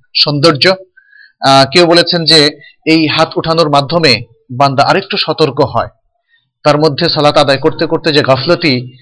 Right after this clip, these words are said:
তৈরি হয় এই উঠানোর মাধ্যমে, কারণ একটু বেশি হারাকাত, মুভমেন্ট হচ্ছে, এর ফলে তার মধ্যে আরো বেশি সতর্কতা হয় এবং তার কলবের মধ্যে আরেকটু বেশি,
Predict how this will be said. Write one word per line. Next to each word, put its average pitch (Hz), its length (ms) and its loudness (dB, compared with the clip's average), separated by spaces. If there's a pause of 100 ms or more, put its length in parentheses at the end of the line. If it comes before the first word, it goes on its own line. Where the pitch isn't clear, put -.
(200)
তৈরি 165 200 4
হয় 139 260 4 (360)
এই 151 120 0
উঠানোর 160 400 0
মাধ্যমে, 143 480 2 (120)
কারণ 147 240 2
একটু 185 240 -4
বেশি 180 280 2
হারাকাত, 131 460 0
মুভমেন্ট 151 420 0
হচ্ছে, - 240 -6 (420)
এর 156 100 0
ফলে 175 260 0
তার 170 180 2
মধ্যে 156 300 -2 (320)
আরো 165 180 4
বেশি 165 160 0
সতর্কতা 156 540 0
হয় 120 240 0 (380)
এবং 143 320 -4 (220)
তার 143 180 2
কলবের 170 420 2
মধ্যে 147 420 -2 (380)
আরেকটু 180 440 0
বেশি, 147 440 0